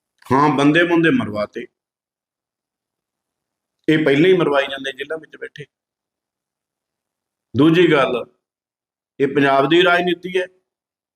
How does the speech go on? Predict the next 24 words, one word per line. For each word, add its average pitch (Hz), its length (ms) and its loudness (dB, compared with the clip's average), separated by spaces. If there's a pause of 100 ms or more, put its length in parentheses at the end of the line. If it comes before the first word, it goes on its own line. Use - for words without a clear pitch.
(720)
ਵੀ 143 100 2
ਜਿਹੜਾ 165 300 2
ਕੋਈ 175 200 -2
ਬੰਦਾ 135 400 -2
ਮਾਰੂ, 139 600 -4 (1500)
ਉਹਨੂੰ 180 220 4
ਕੁਰਬਾਨੀ 135 380 2
ਦਾ 143 140 0
ਨਾਂ 113 260 2
ਦੇ 127 140 0
ਦਿਆਂਗੇ, 160 480 -2
ਉਹਨੂੰ 147 220 -14
ਟਿਕਟ 123 240 -4
ਦੇ 135 180 0
ਕੇ 135 160 -6
ਐਮ 110 240 -2
ਐਲ 117 120 -2
ਏ 127 40 0
ਬਣਾ 123 240 -2
ਦਿਆਂਗੇ। 127 280 -6 (1600)
ਸਾਡੇ 147 280 0
ਪੰਜਾਬ 131 400 0
ਦੇ 147 120 6
ਲੋਕ 151 340 2